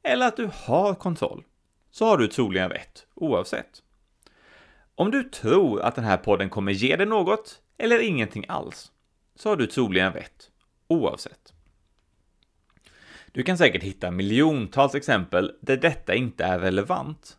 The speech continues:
men det är inte poängen att det här ska fungera på alla tänkbara situationer i världen.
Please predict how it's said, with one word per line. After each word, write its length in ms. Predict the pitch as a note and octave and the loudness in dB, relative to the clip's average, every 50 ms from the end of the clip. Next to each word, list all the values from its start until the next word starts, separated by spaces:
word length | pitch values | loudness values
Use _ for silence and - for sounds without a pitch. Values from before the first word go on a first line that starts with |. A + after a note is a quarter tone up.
| _ _ _ _ _ _ _ _ | _ _ _ _ _ _ _ _
men 140 | D3 D3 | -4 -2
det 60 | D3+ F#3 | 0 0
är 20 | |
inte 200 | G#3 G3 F#3+ - | -2 -2 -4 -8
poängen 760 | - - - C3+ F3+ A3+ A#3+ F3 A2+ F#2 C2 C#2 C2+ G#2 C3 - | -10 -4 0 0 2 2 2 0 -4 -4 -6 -8 -10 -10 -10 -10
att 120 | - A#2+ - | -12 -10 -8
det 60 | B2+ | -2
här 180 | A#2+ A2 F#2+ F2+ | 0 2 2 0
ska 160 | - - - | 0 -6 -12
fungera 500 | - - A2+ G#2+ G2 F#2 F2+ F2 D#2+ F2 | -10 -8 -6 -4 -2 0 0 0 0 -2
på 120 | - - | -4 -6
alla 540 | - - F#3 G3+ G3 F3 E3 E3+ F#3+ G3 F#3 - - _ _ _ | -2 -2 0 0 0 -2 -2 0 0 0 -2 -2 -8 _ _ _
tänkbara 440 | - G#3 F#3+ D#3+ - - G2 G2+ G2 | -6 -4 -4 -4 -2 0 0 0 0
situationer 640 | A2 A2+ - C3 B2 - G2+ F2 F2+ F2+ E2+ - - | -2 -4 -6 -6 -4 -2 -4 -4 -4 -6 -10 -8 -8
i 100 | - D#3 | -8 -6
världen. 440 | E3+ F#3+ - - - - - - | -4 -4 -4 -4 -6 -12 -16 -18